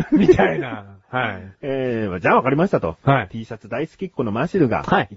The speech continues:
Speaker 2: 一度も着ていない、
Speaker 1: はい。
Speaker 2: 綺麗なTシャツを一つプレゼントいたしますと。
Speaker 1: はい。
Speaker 2: いうことになりました。
Speaker 1: はい。
Speaker 2: そして、えー、リスナーさんからメールをいただいたんですね。
Speaker 1: はい。
Speaker 2: うーんと、その内容というのが、まず、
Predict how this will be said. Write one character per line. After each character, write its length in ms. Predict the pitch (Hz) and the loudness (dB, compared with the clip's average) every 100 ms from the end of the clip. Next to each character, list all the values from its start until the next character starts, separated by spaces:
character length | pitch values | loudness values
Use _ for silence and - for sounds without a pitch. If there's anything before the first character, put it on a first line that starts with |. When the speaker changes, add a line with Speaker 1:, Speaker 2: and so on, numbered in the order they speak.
| - | -20
Speaker 2:
一 120 | 135 | -14
度 80 | 170 | -8
も 140 | 185 | -6
着 120 | 190 - | -6 -4
て 140 | 202 | -4
い 60 | 196 | -2
な 160 | 202 | -4
い、 80 | 92 | -6
Speaker 1:
は 160 | - 127 | -2 -2
い。 40 | |
Speaker 2:
綺 140 | - 139 | -2 -6
麗 100 | 127 | -6
な 100 | 95 | -6
T 160 | 135 | -8
シ 80 | 160 | -6
ャ 60 | 180 | -2
ツ 80 | 190 | 0
を 160 | 110 - 117 | 0 0 0
一 80 | 175 | 0
つ 100 | - | -2
プ 80 | 175 | -2
レ 80 | |
ゼ 100 | 233 | -2
ン 40 | 202 | -2
ト 80 | 98 | -6
い 60 | |
た 120 | 165 | -8
し 100 | 202 247 | -4 -2
ま 100 | 247 | -2
す 80 | |
と。 60 | - | -4
Speaker 1:
は 420 | - 107 120 170 | -2 2 4 2
い。 60 | 180 | 0
Speaker 2:
い 40 | - | -4
う 20 | |
こ 80 | 101 | -12
と 80 | 151 | -12
に 60 | 123 | -10
な 100 | 139 | -10
り 80 | |
ま 160 | 233 262 | -6 -8
し 80 | - | -6
た。 100 | 135 | -2
Speaker 1:
は 120 | 165 | 0
い。 100 | 110 _ _ _ | -2 _ _ _
Speaker 2:
そ 80 | 233 | -8
し 100 | - | -6
て、 280 | - 262 - _ - | -4 -4 -6 _ -14
え 300 | 107 104 101 | -8 -6 -4
ー、 20 | |
リ 100 | 110 | -6
ス 80 | 113 | -4
ナ 80 | 107 | -4
ー 20 | |
さ 100 | 98 | -2
ん 60 | 98 | 2
か 100 | 202 | 4
ら 60 | |
メ 160 | 151 113 | 4 4
ー 20 | |
ル 220 | 107 98 | 4 4
を 40 | 98 | 2
い 40 | |
た 80 | 113 | 2
だ 80 | 113 | 0
い 60 | |
た 80 | 131 | 0
ん 60 | 101 | -2
で 60 | |
す 60 | - | 2
ね。 140 | 190 | 4
Speaker 1:
は 200 | 202 139 | 4 2
い。 60 | 98 _ _ 113 | 0 _ _ -14
Speaker 2:
う 20 | |
ー 20 | |
ん 420 | 117 113 113 110 - | -12 -10 -10 -12 -10
と、 460 | 107 101 101 101 | -8 -6 -6 -6
そ 120 | 117 175 | -2 4
の 120 | 202 | 6
内 180 | 185 185 | 8 8
容 120 | 185 | 8
と 100 | 190 | 6
い 40 | |
う 20 | |
の 80 | 147 | 6
が、 180 | 214 202 | 4 2
ま 160 | 190 220 | 2 2
ず、 260 | 113 80 | 0 -4